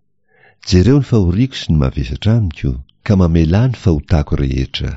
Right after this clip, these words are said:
Jereo ny fahavaloko, fa maro izy, ary loza ny fankahalany ahy. Arovy ny fanahiko, ka vonjeo aho, aoka tsy ho menatra aho fa mialoka aminao.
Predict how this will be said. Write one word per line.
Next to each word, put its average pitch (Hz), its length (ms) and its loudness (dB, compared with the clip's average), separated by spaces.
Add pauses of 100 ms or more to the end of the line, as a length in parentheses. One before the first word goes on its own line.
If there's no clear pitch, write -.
(1120)
Jereo 85 440 2
ny 110 120 -2
fahavaloko, 101 840 -2
fa 90 180 0
maro 101 380 0
izy, - 400 -6 (480)
ary 69 260 0
loza 113 260 2
ny 90 140 -2
fankahalany 65 760 -2
ahy. 67 240 -4 (1160)
Arovy 92 480 2
ny 82 80 -8
fanahiko, 95 720 -2 (160)
ka 87 180 2
vonjeo 95 460 2
aho, 80 260 0 (640)
aoka 85 380 0
tsy - 160 0
ho 87 80 4
menatra 107 560 0
aho 110 100 0
fa 87 220 0
mialoka 71 400 -2
aminao. 65 480 -4